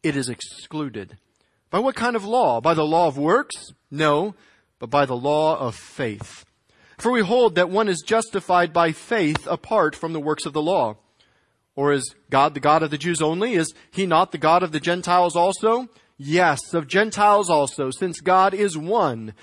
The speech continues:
who will justify the circumcision by, uh, the circumcised by faith and the uncircumcised through faith. Do we then overthrow the law by this faith?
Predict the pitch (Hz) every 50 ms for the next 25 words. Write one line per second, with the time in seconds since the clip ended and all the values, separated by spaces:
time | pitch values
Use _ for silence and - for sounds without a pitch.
0 | - - - _ 185 208 196 180 151 127 - 214 220 214 - - 208 - - 196
1 | 196 190 180 151 139 - - 202 214 208 - 190 180 - 196 196 175 190 196 196
2 | 185 170 160 151 - - 139 147 156 - 214 - 208 180 - 190 185 180 156 160
3 | 175 165 156 - - 202 196 208 233 220 - - - - - 190 202 202 190 185
4 | 220 247 247 196 - 185 - 175 151 143 - 156 147 147 139 - - _ - 254
5 | 262 262 226 180 - - 151 127 110 101 117 - - - _ _ _ _ _ _
6 | _ _ _ _ _ _ - 202 190 170 175 175 175 175 175 170 170 - - 165
7 | 175 185 190 190 175 170 175 185 202 190 180 180 180 180 196 175 - - 185 196
8 | 220 269 254 - - -